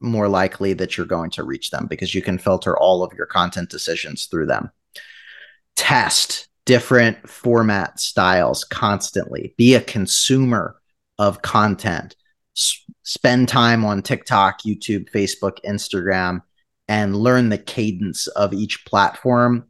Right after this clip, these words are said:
and the different trends and delivery styles of the actual content, and test out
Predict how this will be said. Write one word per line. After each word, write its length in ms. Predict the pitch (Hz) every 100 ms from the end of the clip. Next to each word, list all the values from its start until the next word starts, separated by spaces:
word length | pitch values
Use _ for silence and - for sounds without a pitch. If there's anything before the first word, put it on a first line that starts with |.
| -
and 480 | 107 107 104 101 -
the 260 | 107 107
different 420 | 92 113 - 104
trends 420 | - - 104 104 98
and 160 | 95
delivery 540 | 85 98 104 101 110 107
styles 800 | - - 104 110 110 110 - - - _ -
of 240 | 104 104
the 100 | 110
actual 400 | 95 95 - 92
content, 600 | - 98 101 - 104 101 - _ -
and 200 | 101 -
test 440 | - 110 - - -
out 340 | 98 92 82